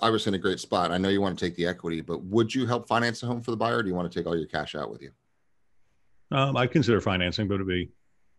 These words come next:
Speaker 2: it wouldn't be cheap.
Speaker 1: No, it wouldn't be cheap, and it would have to be worth your while. I don't think we need it in this market. It's just always good to know we have options. We can talk about that later.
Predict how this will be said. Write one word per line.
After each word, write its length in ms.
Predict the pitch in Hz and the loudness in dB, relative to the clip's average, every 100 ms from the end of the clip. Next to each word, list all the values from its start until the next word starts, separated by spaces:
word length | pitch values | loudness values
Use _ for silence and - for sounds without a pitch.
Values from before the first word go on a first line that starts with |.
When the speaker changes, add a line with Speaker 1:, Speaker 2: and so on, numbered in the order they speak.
| _ _ _ _ _ _ - | _ _ _ _ _ _ -8
Speaker 2:
it 40 | 107 | -4
wouldn't 200 | 101 - | -2 -2
be 100 | 85 | -2
cheap. 300 | 98 87 - _ _ _ _ _ - - | -2 -2 -6 _ _ _ _ _ -18 -6
Speaker 1:
No, 160 | 98 90 | -2 0
it 60 | 85 | 0
wouldn't 160 | 98 | 0
be 60 | 92 | 0
cheap, 300 | 87 95 92 | 0 0 0
and 220 | 87 82 - - | 0 -2 -4 -8
it 100 | 80 | -6
would 160 | 76 | -6
have 140 | 92 85 | -6 -6
to 60 | 78 | -6
be 80 | |
worth 220 | 78 78 80 | -4 -6 -6
your 80 | |
while. 180 | 76 78 | -4 -2
I 60 | 85 | 0
don't 160 | 101 95 | -2 -6
think 140 | 87 | -8
we 60 | 82 | -6
need 180 | 80 85 | -4 -4
it 60 | |
in 80 | 80 | -4
this 180 | 85 - | -6 -4
market. 300 | 87 87 90 | -4 -4 -8
It's 100 | 85 | -8
just 140 | 110 | -2
always 160 | 107 90 | 0 2
good 120 | 92 | -2
to 60 | 78 | -4
know 140 | 78 80 | -4 -4
we 80 | |
have 100 | 78 | -4
options. 440 | 71 71 - 73 - | -6 -10 -12 -14 -14
We 60 | 87 | -14
can 100 | - | -10
talk 160 | 73 | -10
about 160 | 71 71 | -10 -12
that 160 | 73 - | -10 -10
later. 240 | 71 76 | -12 -14